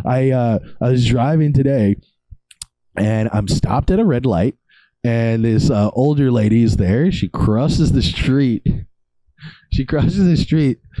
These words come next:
and then when nobody's there and it's still a red light, I just slowly go through the intersection, and she just stops and goes,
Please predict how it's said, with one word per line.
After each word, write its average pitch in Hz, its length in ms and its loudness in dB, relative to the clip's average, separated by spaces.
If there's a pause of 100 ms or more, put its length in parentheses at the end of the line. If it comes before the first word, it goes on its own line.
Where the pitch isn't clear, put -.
(300)
and 175 160 0
then 240 160 0
when 208 160 2
nobody's 170 600 0
there 127 580 0
and 127 180 0
it's 117 140 -4
still 156 240 -2
a 135 60 0
red 120 200 0
light, 139 360 0 (380)
I 127 140 -2
just - 400 -2
slowly 139 720 2
go 123 400 0
through 139 240 0
the 131 140 2
intersection, 151 760 0 (260)
and 147 160 0
she - 120 2
just 196 220 2
stops 160 360 0
and 151 80 2
goes, 135 160 0